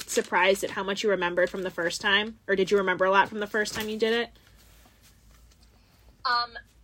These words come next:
Speaker 2: <clears throat> I think I did. Um, and to be honest, a lot of that was because I had auditioned for it so much in between my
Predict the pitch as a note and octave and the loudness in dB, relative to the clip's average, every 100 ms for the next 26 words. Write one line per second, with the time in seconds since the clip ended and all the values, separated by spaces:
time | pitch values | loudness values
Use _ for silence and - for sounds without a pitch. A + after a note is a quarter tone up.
0 | _ B3 C4 - C4 C#4+ E4 F#4+ G4 F4+ | _ -20 -18 -8 -6 -6 -8 -6 -4 -4
1 | - - C4+ B3 F#3 F3+ G#3 _ _ _ | -10 -10 -6 -4 -6 -12 -18 _ _ _
2 | _ - _ _ A#3 A3+ G#3+ G3 F#3 - | _ -20 _ _ -4 -4 -4 -8 -16 -14
3 | A#3+ - A#3 A#3 C4+ D4+ A#3 A#3 G3+ F#3+ | -12 -12 -6 -2 -2 -4 -8 -10 -6 -4
4 | A3 C4 A#3 G#3 G#3 G#3 - - - G3 | -4 -4 -4 -4 -6 -20 -20 -18 -12 -12
5 | G3 - _ _ - - - - _ _ | -12 -20 _ _ -20 -20 -20 -20 _ _
6 | _ _ _ _ - A3 G#3 A3 G#3+ G3+ | _ _ _ _ -4 -4 -6 -8 -6 -6
7 | - A3 - A#3 G#3+ - - - - - | -10 -18 -14 -16 -16 -12 -10 -10 -10 -10
8 | - G#3+ G3 G3+ F#3+ G#3+ - - G3 G3 | -8 -4 -6 -4 -4 -4 -8 -18 -14 -10
9 | F#3 - G3 G3 G3 F#3+ F3+ F3 E3+ E3 | -10 -10 -8 -8 -8 -6 -4 -4 -6 -10